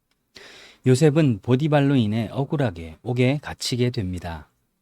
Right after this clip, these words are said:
하지만 하나님께서 요셉과 함께 하시고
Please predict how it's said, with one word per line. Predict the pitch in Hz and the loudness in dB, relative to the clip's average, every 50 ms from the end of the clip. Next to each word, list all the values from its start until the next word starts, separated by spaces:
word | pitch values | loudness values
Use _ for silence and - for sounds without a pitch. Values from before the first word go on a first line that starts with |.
| _ _ - - _ - - - - _ | _ _ -20 -20 _ -20 -20 -20 -16 _
하지만 | - 170 156 156 160 160 156 151 | -2 -2 0 2 2 2 4 2
하나님께서 | 156 185 190 190 170 165 160 143 - 131 120 - - 139 131 123 107 98 | 4 4 4 4 4 2 2 0 0 0 -2 0 0 0 0 0 0 -2
요셉과 | 104 110 - - 139 131 - - - 135 135 | -4 -4 -4 -4 -4 -6 -4 -4 -2 -2 0
함께 | 160 175 170 - - - 156 | 0 -2 -4 -4 -4 -2 0
하시고 | 127 107 101 - - - _ - 117 107 95 87 90 | 0 0 -2 -4 -10 -10 _ -4 -4 -4 -4 -8 -10